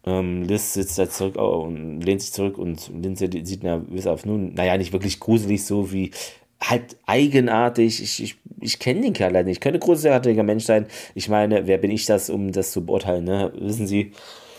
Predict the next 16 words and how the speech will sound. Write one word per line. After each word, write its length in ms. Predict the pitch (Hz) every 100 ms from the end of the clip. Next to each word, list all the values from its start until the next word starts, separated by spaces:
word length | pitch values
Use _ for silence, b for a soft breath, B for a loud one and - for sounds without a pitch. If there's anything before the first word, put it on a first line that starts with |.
| B
Hicks. 400 | - - - -
Und, 400 | - 117 104 -
ähm, 220 | 98 95 101
ich 160 | 107
werde 300 | 127 147 131
einfach 180 | - 101
meinen 220 | 90 87
Mund 220 | 85 80 82
halten 180 | 80
und 240 | 78 76 -
Rodneys 460 | 80 82 87 85
Stimme 400 | - 98 90 90 - _
kommt 240 | - 95
dann 80 | 98
über 260 | 107 107 95
Liz's 540 | 107 113 113 - -